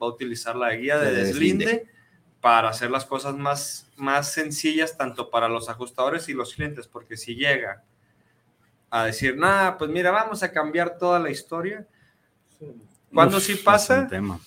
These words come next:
Speaker 1: Cuando hay dinero de por medio, porque sabemos que son bien corruptos también, la verdad.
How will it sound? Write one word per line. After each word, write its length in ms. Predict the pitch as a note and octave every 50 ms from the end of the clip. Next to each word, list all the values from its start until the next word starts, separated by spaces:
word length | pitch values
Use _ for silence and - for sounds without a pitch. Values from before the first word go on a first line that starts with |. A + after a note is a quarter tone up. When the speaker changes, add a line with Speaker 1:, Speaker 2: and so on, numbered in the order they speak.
| - -
Speaker 1:
Cuando 260 | - B2+ B2 B2 B2
hay 60 | B2+ C3+
dinero 320 | C#3+ C#3+ C#3+ C#3+ C#3+ D3
de 80 | C#3+ C#3
por 240 | C#3+ - A2+ G#2+ F#2
medio, 320 | F2+ D#2+ - - - - _ _
porque 220 | _ _ _ -
sabemos 420 | - - - G#2 G2 G#2+ A#2 A2
que 100 | - -
son 220 | G2+ - - G#2+ G#2+
bien 140 | G#2+ A2 G#2+
corruptos 540 | - - G#2 F#2 - _ _ _ _ -
también, 340 | _ - F2+ F2+ - F#2+ F#2
la 100 | F#2+ F#2
verdad. 260 | F#2 F2 - - -